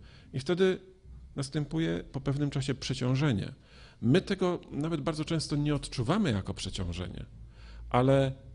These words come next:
popełniamy dużo błędów wtedy, znaczy więcej błędów, podejmujemy, czy to w biznesie, czy w różnych innych kwestiach, błędne decyzje, których byśmy nie podjęli, gdybyśmy nasz mózg obciążali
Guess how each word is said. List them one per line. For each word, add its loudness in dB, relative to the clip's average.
popełniamy 4
dużo 2
błędów 8
wtedy, -2
znaczy -2
więcej 4
błędów, -2
podejmujemy, 6
czy -12
to 0
w -2
biznesie, 6
czy 0
w -2
różnych 0
innych 2
kwestiach, -2
błędne 6
decyzje, 2
których 0
byśmy 0
nie 4
podjęli, 4
gdybyśmy 0
nasz 0
mózg 0
obciążali 0